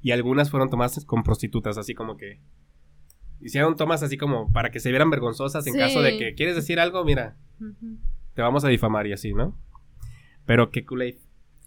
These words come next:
Speaker 1: Cuando Marilyn se despertó, Sinatra la regañó en público, advirtiéndole que no dijera nada más sobre sus asuntos con los Kennedy.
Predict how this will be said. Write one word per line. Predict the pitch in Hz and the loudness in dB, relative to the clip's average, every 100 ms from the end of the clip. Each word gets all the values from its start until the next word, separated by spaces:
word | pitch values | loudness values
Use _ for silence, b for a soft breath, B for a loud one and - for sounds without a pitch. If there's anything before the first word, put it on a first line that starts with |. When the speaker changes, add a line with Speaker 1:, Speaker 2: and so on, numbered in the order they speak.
| - - | -12 2
Speaker 1:
Cuando | 139 135 135 | 6 6 6
Marilyn | 151 202 208 | 6 4 4
se | 190 | 4
despertó, | 165 175 170 147 190 - | 2 2 2 2 0 -4
Sinatra | - 131 123 147 196 214 | 0 0 2 2 4 4
la | 202 160 | 4 4
regañó | 139 120 120 139 | 2 2 2 2
en | 165 | 2
público, | 170 160 156 147 165 - | 2 2 0 -2 -2 0
advirtiéndole | 131 120 120 - 131 147 160 | 0 2 2 0 0 2 0
que | 143 | 0
no | 127 | 0
dijera | 139 151 143 | 2 2 4
nada | 143 143 | 6 6
más | 135 135 | 4 4
sobre | 151 135 | 4 4
sus | 127 113 | 6 6
asuntos | - 117 123 | 4 4 4
con | - 120 | 4 2
los | 107 | 4
Kennedy. | 131 127 | 4 4